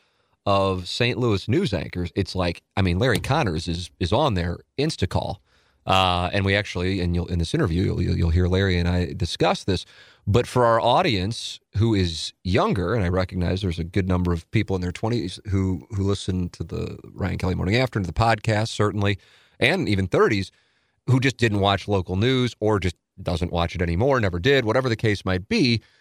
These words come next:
these names for someone who, in my case, was in the business,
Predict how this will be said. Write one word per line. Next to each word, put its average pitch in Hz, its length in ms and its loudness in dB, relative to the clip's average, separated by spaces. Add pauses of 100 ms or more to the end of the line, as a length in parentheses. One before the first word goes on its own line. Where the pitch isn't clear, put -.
these 113 300 2
names 131 760 2
for 117 320 0
someone 113 440 2
who, 98 300 2
in 87 140 -2
my 123 200 2
case, 107 400 -2
was 90 180 -2
in 180 160 2
the 208 60 2
business, 92 640 -2